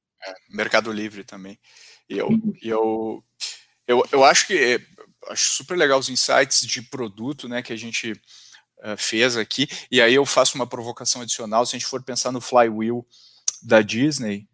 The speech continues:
Speaker 1: e pensar que ainda está fragmentado esse flywheel, né? Como as outras operações estão meio,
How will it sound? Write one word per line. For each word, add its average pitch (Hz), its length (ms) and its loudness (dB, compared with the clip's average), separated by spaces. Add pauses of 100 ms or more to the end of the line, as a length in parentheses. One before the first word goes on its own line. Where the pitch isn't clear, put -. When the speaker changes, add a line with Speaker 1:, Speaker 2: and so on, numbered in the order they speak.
(200)
Speaker 1:
e 107 680 2
pensar 123 300 4
que - 100 0
ainda 143 260 4
está 147 240 2
fragmentado 123 1160 0 (180)
esse 107 260 -12
flywheel, 101 500 2
né? 110 100 -2
Como 160 300 -4
as 139 160 -2
outras 127 340 -6
operações 113 680 -2
estão - 140 -6
meio, 107 520 -2